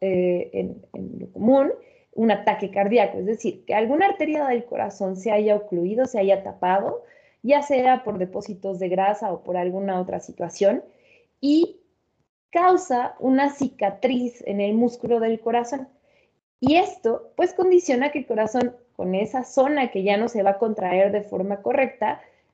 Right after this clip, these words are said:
desarrolle un problema y lo más frecuente es que lleven a insuficiencia cardíaca porque no se puede contraer de forma adecuada.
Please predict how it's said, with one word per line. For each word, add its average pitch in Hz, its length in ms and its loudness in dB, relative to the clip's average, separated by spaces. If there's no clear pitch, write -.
desarrolle 262 680 4
un 226 140 -2
problema 226 560 -4
y 233 340 -6
lo 180 140 -2
más 240 260 -6
frecuente 202 640 -2
es 202 140 -4
que 208 160 -2
lleven 196 420 0
a 175 80 -6
insuficiencia 175 760 -10
cardíaca 220 540 0
porque - 260 -8
no 240 140 -2
se 247 140 0
puede 269 400 2
contraer 175 480 -2
de 190 100 -10
forma 180 480 -10
adecuada. 190 640 2